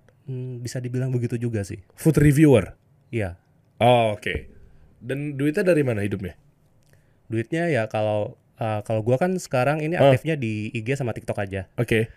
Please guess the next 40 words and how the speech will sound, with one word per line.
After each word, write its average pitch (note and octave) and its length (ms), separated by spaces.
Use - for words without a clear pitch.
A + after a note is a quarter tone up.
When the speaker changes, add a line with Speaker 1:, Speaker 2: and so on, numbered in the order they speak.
Speaker 1:
Jadi D3+ 480
full A2+ 380
revenue-nya A2+ 560
ya G#2 200
dari G2 200
endorse-an. G2+ 500
Karena A#2+ 260
nggak G#2 200
ada G2 160
dari G2 200
AdSense G#2 380
kan. G2 160
Kalau G#2+ 220
yang G#2+ 300
mainnya G#2+ 420
YouTube G#2+ 420
Speaker 2:
Hah? G#2 180
Speaker 1:
atau A2 140
yang G2+ 160
bisa G2+ 220
disebut G2 280
Speaker 2:
Iya. A2+ 60
Speaker 1:
YouTuber A2+ 360
itu D3 200
kan D#3 400
Speaker 2:
Bisa. A2+ 480
Speaker 1:
bisa A#2 400
dapat A#2+ 380
AdSense C3+ 360
dari A2 200
YouTube. G#2 380
Speaker 2:
Oke. B2 320
Speaker 1:
Nah, F#2 100
kalau G2+ 240
dari G2+ 260
I G#2+ 100
G C3 160
sama A2+ 240
TikTok D3 320
kan E3+ 260